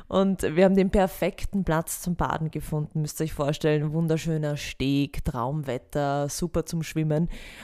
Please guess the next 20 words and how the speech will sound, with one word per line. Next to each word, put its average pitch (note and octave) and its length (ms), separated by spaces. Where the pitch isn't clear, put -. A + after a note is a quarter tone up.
Und C#3+ 560
wir F3 100
haben D3+ 140
uns - 160
gerade D#3 180
hingelegt E3+ 540
auf E3 100
den E3 160
Steg, D#3+ 400
ein D#3+ 100
bisschen D#3 320
gesonnt D#3+ 680
und D#3 400
auf - 100
einmal D3+ 300
beginnt E3 400
die A#3 80
Blase C#3+ 640
zu - 160
brennen. D3 640